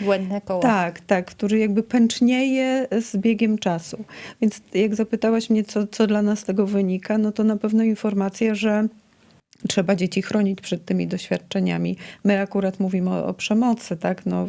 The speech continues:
Speaker 2: to jest nasz temat, e, taki najbardziej, em, naturalny dla nas, natomiast, no, tych doświadczeń jest dużo więcej trudnych.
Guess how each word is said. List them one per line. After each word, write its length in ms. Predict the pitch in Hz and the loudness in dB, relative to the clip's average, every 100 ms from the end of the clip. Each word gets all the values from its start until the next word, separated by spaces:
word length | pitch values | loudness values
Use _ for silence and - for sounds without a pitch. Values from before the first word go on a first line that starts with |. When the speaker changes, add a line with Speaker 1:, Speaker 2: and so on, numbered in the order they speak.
| 208 | -4
Speaker 2:
to 80 | 170 | -6
jest 180 | 165 | -4
nasz 220 | 180 180 - | -2 -2 -2
temat, 440 | 190 180 180 - | -2 -2 -4 -4
e, 240 | 165 170 170 | -2 -2 -2
taki 320 | - - 180 | -6 -6 -2
najbardziej, 640 | 175 170 170 170 180 180 - - - - - - | -2 -2 -4 -4 -4 -4 -8 -18 -20 -20 -10 -4
em, 880 | 175 175 170 175 185 180 175 170 | -2 -2 -2 -2 -2 -2 -2 -2
naturalny 640 | 175 175 202 196 214 190 180 | -4 0 2 4 4 2 2
dla 240 | 208 240 | 0 0
nas, 320 | 180 170 - | 0 -4 -4
natomiast, 720 | 170 175 180 180 185 - - | -4 -2 -2 -2 -4 -6 -8
no, 260 | 180 180 185 190 | -4 -2 -2 -4
tych 140 | - 185 | -4 -4
doświadczeń 580 | 185 - 185 - 180 | -4 -4 -4 -2 -2
jest 380 | 175 175 - - | -2 -6 -12 -10
dużo 360 | 151 175 185 180 | -8 -4 -2 0
więcej 460 | 196 156 151 165 | 0 0 -4 -8
trudnych. 540 | - 160 156 185 240 | -6 -4 -2 -2 -2